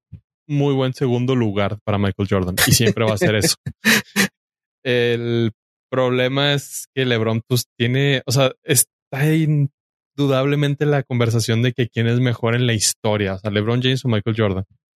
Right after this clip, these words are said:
Speaker 1: Y, pues, hasta en la película es, sí, güey, o sea, yo también salgo en Space Jam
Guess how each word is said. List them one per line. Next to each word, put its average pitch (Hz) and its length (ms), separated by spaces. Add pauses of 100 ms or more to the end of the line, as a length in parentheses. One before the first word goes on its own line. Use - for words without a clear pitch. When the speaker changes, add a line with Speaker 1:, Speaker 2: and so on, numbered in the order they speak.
(480)
Speaker 1:
Y, 139 120
pues, 147 320 (200)
hasta 139 360
en 139 120
la 139 100
película 156 680
es, - 260 (380)
sí, 185 100
güey, 170 180
o 135 40
sea, 127 240 (240)
yo 151 80
también 147 260
salgo 143 220
en 135 60
Space 127 280
Jam 120 160